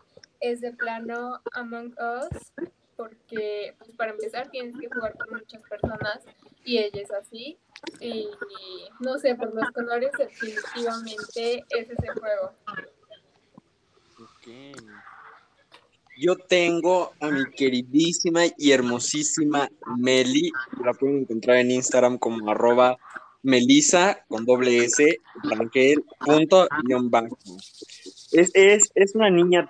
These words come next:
Speaker 2: tan tierna que tiene, eh, tanto en persona, que la conozco,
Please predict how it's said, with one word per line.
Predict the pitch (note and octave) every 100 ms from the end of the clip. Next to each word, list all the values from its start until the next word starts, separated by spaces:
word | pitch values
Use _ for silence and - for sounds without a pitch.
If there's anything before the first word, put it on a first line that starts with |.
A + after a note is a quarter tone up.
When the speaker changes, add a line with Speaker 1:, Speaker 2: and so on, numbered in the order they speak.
| -
Speaker 2:
tan | F3 F3 F#3 A#3 _
tierna | D#3+ D#3+ D#3 C#3+ D#3 E3+ F3 E3+
que | D3 -
tiene, | D3 D3 D3+ D#3 D#3
eh, | - C3+ B2+ A#2+ A#2+ A#2 A2+ A2 - -
tanto | D3 -
en | D3
persona, | C3+ B2+ D3+ D3+ F3
que | C3
la | G#2+
conozco, | G#2+ A2 G#2+ C3 B2